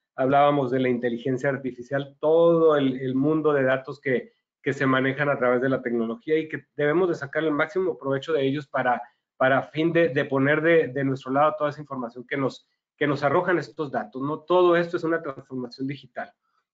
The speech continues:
Y quiero citar aquí un libro que a lo mejor algunos de ustedes ya lo,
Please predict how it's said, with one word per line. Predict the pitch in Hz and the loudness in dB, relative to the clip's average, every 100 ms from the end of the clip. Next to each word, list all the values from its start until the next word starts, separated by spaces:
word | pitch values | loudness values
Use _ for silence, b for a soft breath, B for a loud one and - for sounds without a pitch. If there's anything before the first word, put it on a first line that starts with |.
| - | -14
Y | 135 | 0
quiero | 185 | 2
citar | 220 220 - 156 | 2 -2 0 2
aquí | 180 170 160 170 _ _ _ _ _ _ _ _ - | 2 -2 -6 -6 _ _ _ _ _ _ _ _ -4
un | 156 | 2
libro | 170 160 151 | 4 4 2
que | 143 | 0
a | |
lo | 135 | -2
mejor | 131 151 | 0 0
algunos | 160 160 160 | 0 0 0
de | 143 | -2
ustedes | - 151 143 | -2 -2 2
ya | 147 | 2
lo, | 147 139 - | 4 2 0